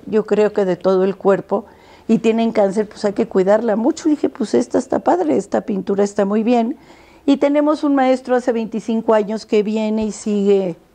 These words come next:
aquí los martes. Me dijo, "Agrégale vinagre y sal para fijar el color. Y ya con eso te dura toda la vida",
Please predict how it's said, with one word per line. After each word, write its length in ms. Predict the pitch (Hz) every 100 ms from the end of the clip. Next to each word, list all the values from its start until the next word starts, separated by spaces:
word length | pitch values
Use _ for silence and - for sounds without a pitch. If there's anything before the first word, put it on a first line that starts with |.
| _ _ _ -
aquí 520 | 190 - 214 202 - _ _ _ -
los 260 | 196 175
martes. 600 | 202 202 190 196 214 - _ - - -
Me 100 | 220
dijo, 140 | 247
"Agrégale 920 | 233 226 254 254 254 247 247 254 311 - _ _ -
vinagre 560 | 202 220 220 226 220
y 80 | 226
sal 320 | - 233 226
para 240 | 233 208 196
fijar 420 | 202 175 196 185
el 140 | 185
color. 340 | 190 202 220 262 - - _ _ _ _ _ _ _
Y 120 | - 233
ya 180 | 254
con 220 | 262 285 277
eso 480 | 269 285 285 349 - _
te 140 | 220
dura 240 | 196 185 196
toda 180 | -
la 160 | 180 190
vida", 200 | 339 -